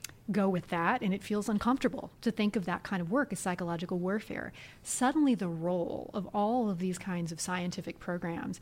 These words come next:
as part of broader psychological warfare, broader propaganda, particularly propaganda of the deed, becomes much more obvious and fairly unsettling, because a lot of these programs are doing things that, you know, on the whole, if you're gonna do psychological warfare,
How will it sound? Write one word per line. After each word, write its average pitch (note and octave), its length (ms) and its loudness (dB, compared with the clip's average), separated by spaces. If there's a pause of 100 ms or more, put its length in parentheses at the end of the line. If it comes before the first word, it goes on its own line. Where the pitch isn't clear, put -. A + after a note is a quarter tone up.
(300)
as A3+ 300 4
part G3 260 2
of E3+ 140 -2
broader F3 340 -2
psychological - 560 -4
warfare, B3 460 4
broader F3+ 280 -2
propaganda, F#3 840 -2 (160)
particularly G#3+ 400 0
propaganda F3 500 -4
of F3 80 -8
the F3+ 60 -2
deed, G#3 400 0
becomes A3 400 2
much A3 360 4
more F3 240 0
obvious F3 480 -2 (400)
and C4+ 220 6
fairly B3+ 300 2
unsettling, F#3 720 -2
because A#3+ 260 0
a D4+ 60 0
lot C#4 180 0
of F4+ 80 2
these D#4 160 2
programs C#4 500 0
are G3+ 120 0
doing C4+ 320 0
things F3+ 400 -6
that, A3 180 -2 (580)
you A#4 100 6
know, C4 280 6
on B3 200 4
the B3+ 80 4
whole, A#3+ 460 2
if B3 140 2
you're C4+ 100 6
gonna C#4 200 6
do B3 160 2
psychological F#3+ 640 0
warfare, G#3 560 0